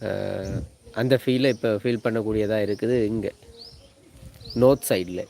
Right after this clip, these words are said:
நாங்க வந்து நார்த் சைடு. சரி, இப்ப பள்ளி வாசலுக்குள்ள போய் பள்ளி வால் கேட்டையும் திறந்துட்டு அப்படியே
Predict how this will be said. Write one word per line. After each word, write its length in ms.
நாங்க 280
வந்து 160
நார்த் 300
சைடு. 240
சரி, 200
இப்ப 180
பள்ளி 240
வாசலுக்குள்ள 540
போய் 260
பள்ளி 340
வால் 240
கேட்டையும் 420
திறந்துட்டு 440
அப்படியே 340